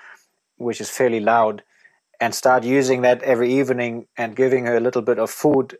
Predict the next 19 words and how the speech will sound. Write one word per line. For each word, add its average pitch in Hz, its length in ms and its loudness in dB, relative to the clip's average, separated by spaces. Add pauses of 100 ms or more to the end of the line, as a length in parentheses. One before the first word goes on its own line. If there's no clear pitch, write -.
And 110 200 -8 (160)
like 110 240 -2
I 110 60 0
said, 120 280 0
simply 117 360 -6
start 117 320 0
reducing 117 540 -4
the 110 80 -2
portion 135 440 0
so 110 160 -6
that 110 180 0
she 113 160 -6
will 110 440 -2
maybe 110 280 -2 (140)
hunt 117 300 -4
more 117 180 -2
by 110 160 0
herself. 113 560 0 (640)
But 123 300 2